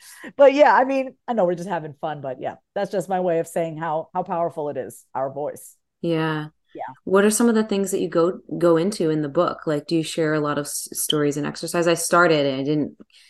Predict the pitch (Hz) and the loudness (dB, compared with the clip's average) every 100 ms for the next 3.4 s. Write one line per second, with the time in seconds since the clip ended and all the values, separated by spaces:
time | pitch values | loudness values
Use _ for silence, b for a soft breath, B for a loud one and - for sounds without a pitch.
0 | b 240 330 330 180 226 240 180 - 147 | b 0 4 4 4 4 2 0 -2 2
1 | 208 214 156 160 - b b - 269 277 | 4 4 4 2 0 b b -4 -4 -2
2 | 247 269 320 311 302 285 247 240 226 214 | 0 2 2 4 4 4 2 2 2 2
3 | 208 190 208 190 | 0 0 4 6